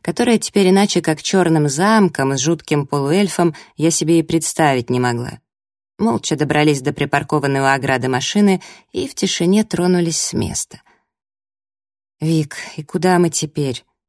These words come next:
искоса глянула на Нага. «Пока не знаю. Мне надо просто подумать, а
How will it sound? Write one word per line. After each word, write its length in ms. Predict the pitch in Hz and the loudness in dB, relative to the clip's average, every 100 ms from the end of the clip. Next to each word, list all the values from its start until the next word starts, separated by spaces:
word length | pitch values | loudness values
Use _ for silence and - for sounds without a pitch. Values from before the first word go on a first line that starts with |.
| - | -6
искоса 420 | 160 - 151 - | -6 -4 -6 -6
глянула 400 | 135 156 170 147 | -2 0 0 0
на 180 | 139 143 | 0 0
Нага. 400 | 143 123 120 - _ _ _ _ _ _ _ _ _ _ | -2 -4 -6 -12 _ _ _ _ _ _ _ _ _ _
«Пока 280 | - - - | -20 -8 -2
не 160 | 196 | 0
знаю. 480 | 131 131 151 143 - _ _ _ _ | 0 -2 -2 -4 -8 _ _ _ _
Мне 160 | - 160 | -4 0
надо 320 | 156 151 139 | 0 0 -2
просто 400 | 131 - 151 - | -6 -6 -6 -8
подумать, 640 | - 147 139 170 165 123 - | -8 -6 0 2 2 0 -6
а 260 | 131 131 | -8 -8